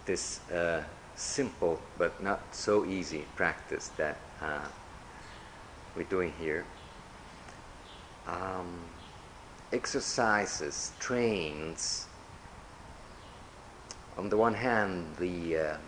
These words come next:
letting go, the capacity for letting go, and, uh, on the other hand,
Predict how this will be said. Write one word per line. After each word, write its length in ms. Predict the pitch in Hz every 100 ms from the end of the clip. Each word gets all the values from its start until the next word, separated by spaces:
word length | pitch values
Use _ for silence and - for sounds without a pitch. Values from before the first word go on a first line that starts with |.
| - - - -
letting 400 | 87 104 92 87
go, 380 | 92 82 - - - - - -
the 60 |
capacity 680 | - - 101 98 - - 85
for 160 | 87
letting 320 | 85 85 82 82
go, 260 | 82 80 85 - - - - - - - - 90
and, 500 | 90 90 90 87 85
uh, 300 | 82 82 82 - - -
on 80 |
the 80 | 85
other 140 | 98 92
hand, 520 | 95 92 90 90